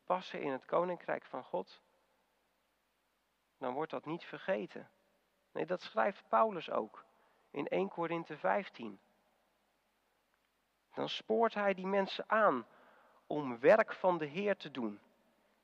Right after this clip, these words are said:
En dan zegt hij, want jullie weten dat dat werk niet te vergeefs is. Dat is niet zinloos. Nee, dat, dat krijgt, door God krijgt dat waarde.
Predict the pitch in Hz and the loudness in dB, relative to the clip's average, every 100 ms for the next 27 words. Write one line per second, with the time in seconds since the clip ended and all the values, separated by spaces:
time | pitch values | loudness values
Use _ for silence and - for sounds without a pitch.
0 | _ _ _ - 139 - 185 156 143 147 | _ _ _ -2 0 0 -4 -2 -4 -2
1 | 156 147 175 226 214 147 214 - - - | -4 0 4 4 6 8 8 4 -16 -20
2 | _ _ _ _ _ _ _ _ _ _ | _ _ _ _ _ _ _ _ _ _
3 | _ _ _ _ 131 127 165 185 160 175 | _ _ _ _ 2 6 4 6 4 4
4 | 190 139 160 196 - 170 156 - 196 202 | 2 -2 -4 -6 -10 -10 -8 2 2 2
5 | - 117 139 170 - 180 - 214 202 143 | -4 -8 -8 -8 -8 -8 -4 -2 2 4
6 | - - - 160 151 135 _ _ _ - | 2 0 -2 -2 0 -6 _ _ _ -6
7 | 143 _ - 160 147 - - _ _ _ | -6 _ -4 -2 -2 -8 -20 _ _ _
8 | 143 135 190 - - 156 - 143 139 147 | -8 -6 -8 -10 -2 -2 -2 -14 -4 -2
9 | 120 - | -2 -6